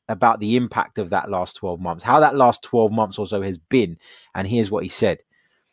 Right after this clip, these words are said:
"I could never have imagined when I got tested and had the symptoms, all of the consequences that this virus was gonna have on all of us. Having my first job to do that, and after being in the job for only three months in normal conditions,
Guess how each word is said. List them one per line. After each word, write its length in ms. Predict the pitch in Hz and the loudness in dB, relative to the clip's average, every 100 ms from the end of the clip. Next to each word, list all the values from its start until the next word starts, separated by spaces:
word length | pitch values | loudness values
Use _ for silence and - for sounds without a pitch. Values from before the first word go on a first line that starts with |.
| _ - | _ -2
"I 100 | 117 | -2
could 180 | - 110 | 2 2
never 280 | 131 151 160 | 6 6 6
have 200 | 151 131 | 4 2
imagined 500 | 123 131 120 92 85 | 4 2 0 -6 -6
when 120 | 101 | -4
I 80 | 101 | -2
got 200 | 104 - | -4 -4
tested 400 | 120 101 95 85 | -4 -4 -8 -10
and 140 | 85 | -10
had 200 | 104 101 | -6 -6
the 80 | 101 | -6
symptoms, 560 | - 120 113 95 82 - - | -4 -4 -4 -10 -12 -12 -2
all 180 | 131 | 2
of 100 | 143 | 2
the 80 | 120 | 0
consequences 840 | - - 123 - - 95 85 87 - | -4 0 -2 -2 -6 -8 -8 -12 -10
that 160 | 82 | -8
this 180 | 98 - | -8 -8
virus 440 | 95 98 90 85 - | 0 2 2 -2 -12
was 80 | |
gonna 180 | - 92 | -8 -8
have 300 | 98 98 80 _ - _ _ | -4 -4 -6 _ -20 _ _
on 160 | - 92 | -8 -6
all 160 | 92 98 | -4 -6
of 100 | 80 | -6
us. 220 | 78 - _ - - - _ | -8 -10 _ -20 -20 -20 _
Having 300 | 120 135 151 | 2 4 6
my 140 | 139 | 4
first 440 | 110 - 139 131 - | 2 6 6 6 2
job 240 | 117 98 _ _ _ | 0 0 _ _ _
to 120 | - 87 | -18 -2
do 220 | 127 127 | 2 4
that, 200 | 113 98 | 4 2
and 100 | 110 | -2
after 280 | 107 110 123 | -6 -4 -6
being 240 | 98 123 117 | -2 -2 0
in 100 | 110 | -4
the 80 | |
job 220 | 98 117 101 | -2 -2 -2
for 160 | 117 | -2
only 140 | 104 98 | -2 -4
three 260 | - 143 | -2 0
months 260 | 123 101 - | 0 -2 -4
in 180 | 104 101 | -6 0
normal 280 | 139 135 | 0 0
conditions, 600 | 113 104 95 - 87 87 | -2 -6 -6 -8 -10 -12